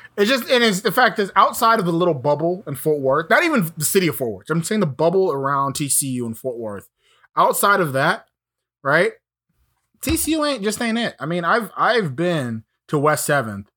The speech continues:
where Tech fans took over and there was really no T C U fans there. Like, that's, that's a thing that has happened multiple times.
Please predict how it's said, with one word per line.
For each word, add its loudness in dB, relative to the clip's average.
where -6
Tech 0
fans -6
took -6
over -4
and -8
there -6
was -10
really -8
no -10
T -10
C -8
U -12
fans -18
there. -20
Like, -20
that's, -4
that's -4
a -4
thing -6
that -14
has -16
happened -10
multiple 0
times. -16